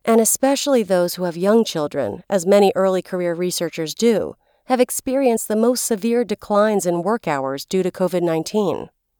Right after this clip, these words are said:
Whirling acknowledges she is in a better position than many, with retired parents who have been able to look after her two-year-old son. But even with their support and that of her wife,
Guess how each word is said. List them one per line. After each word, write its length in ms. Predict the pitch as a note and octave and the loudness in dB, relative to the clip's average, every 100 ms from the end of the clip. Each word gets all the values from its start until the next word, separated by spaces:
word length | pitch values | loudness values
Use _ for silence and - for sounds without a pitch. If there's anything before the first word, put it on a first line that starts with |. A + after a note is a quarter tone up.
| _ | _
Whirling 360 | A3 C#4 E4+ D#4+ | 4 6 6 4
acknowledges 760 | A3 F#3 F#3 G3 F3 D3+ D3 | 4 2 4 4 4 0 -4
she 200 | - B3+ | -4 -4
is 120 | C#4+ | 2
in 80 | C4+ | 2
a 60 | B3 | 4
better 240 | G#3 G#3 | 2 -2
position 480 | - F#3+ G3+ - G3 | -4 -4 -4 -2 0
than 140 | F#3 | 2
many, 400 | F3+ G3+ F3 G2+ - _ - | 2 4 2 0 -6 _ -4
with 160 | G3 | -2
retired 480 | F#3 - G3 G3 F3+ | -4 -2 0 0 -2
parents 520 | F3 G3+ G3 E3 F3+ | -2 0 2 0 -2
who 100 | G3 | -2
have 140 | G3 G3 | -2 0
been 120 | G#3 | 2
able 240 | A3 A#3 | 2 0
to 120 | A3+ G#3 | -2 -2
look 240 | A#3+ - | -2 -2
after 240 | F3 - | -2 -2
her 100 | E3 | -4
two-year-old 480 | E3+ - G3+ F#3+ F3+ | -4 -4 -4 -2 -4
son. 460 | - A#3 G3+ F2 - _ _ _ - | -4 -2 0 -2 -8 _ _ _ 0
But 140 | B3 - | 0 0
even 320 | C4+ D#4 E4+ | 0 2 4
with 200 | C4+ - | 2 2
their 200 | G3+ A#3 | -2 -2
support 640 | - F#3+ - B3 D#3+ - - | -4 -6 -2 2 2 -2 0
and 160 | F#3+ | 2
that 120 | F#3+ F#3+ | 2 0
of 100 | F3+ | -4
her 100 | E3+ | -6
wife, 480 | F#3+ A3+ F3 - | -4 -4 -6 -12